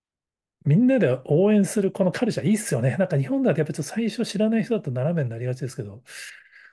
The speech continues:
もう全然知らないアーティストだったはずなのに、もう会場がもう完全ホームで迎え入れてくれるし、終わった後にやんややんやで、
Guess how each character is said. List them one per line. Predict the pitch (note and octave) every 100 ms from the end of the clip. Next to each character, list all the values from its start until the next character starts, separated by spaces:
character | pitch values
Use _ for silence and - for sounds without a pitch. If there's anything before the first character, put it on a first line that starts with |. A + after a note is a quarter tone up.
| _ _
も | B2
う |
全 | A#2 F#3
然 | F#3 G3
知 | - F#3+
ら | F#3
な | F#3 F#3
い | F#3
ア | F#3
ー |
テ | F#3
ィ |
ス | -
ト | C#3
だ |
っ |
た | C#3
は | A#2+
ず | B2
な | C3+
の |
に、 | A#2+
も | A2+
う |
会 | C3+ D3
場 | E3 E3
が | D#3+
も | D#3+ A#2+ -
う |
完 | D3 D3+
全 | D#3+ E3 D#3
ホ | F3+ F3
ー |
ム | C3+
で | A2
迎 | G2+ F#2+ B2+
え | A#2+
入 |
れ | B2+
て | A2
く | G#2 A2+
れ | A2
る | G2
し、 | - A2+ F#2+ - - - - - _ _
終 | B2+ B2+ C#3+
わ |
っ | -
た | D3
後 | D3+ C3+
に | G#2+
や | A2
ん | C3 B2+
や | G#2+
や | G#2+
ん | A#2
や | G#2+ F2
で、 | - -